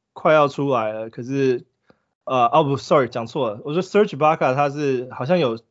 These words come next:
十五号有接触到有人 pass 的，所以他现在也是在协议里面，并不是说他，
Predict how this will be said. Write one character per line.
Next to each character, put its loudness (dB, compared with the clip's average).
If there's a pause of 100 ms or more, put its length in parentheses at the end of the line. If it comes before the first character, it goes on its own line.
十 -2
五 2
号 4
有 0
接 0
触 -4
到 2
有 -4
人 -12
pass -8
的， -10
所 -8
以 -4
他 -6
现 -6
在 -4
也 -8
是 -12
在 -4
协 -10
议 -4
里 -12
面， -12
并 -2
不 -4
是 -4
说 -4
他， -6